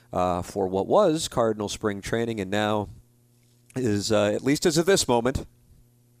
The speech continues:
the lockdown, uh, that is the coronavirus pandemic. Gangster Pete,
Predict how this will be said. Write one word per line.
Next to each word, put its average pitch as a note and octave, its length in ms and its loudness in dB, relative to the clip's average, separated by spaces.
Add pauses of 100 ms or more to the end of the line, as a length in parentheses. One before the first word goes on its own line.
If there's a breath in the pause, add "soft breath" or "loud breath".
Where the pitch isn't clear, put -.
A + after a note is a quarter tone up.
(240)
the G#2+ 100 -4
lockdown, F#2+ 600 -2 (560 soft breath)
uh, F#2+ 800 -4
that G2 220 -2
is F#2 360 -4 (480 soft breath)
the F#2 300 -4
coronavirus G2 1160 -2 (140)
pandemic. G2+ 1000 -4
Gangster B2 420 -4
Pete, D#3+ 400 -2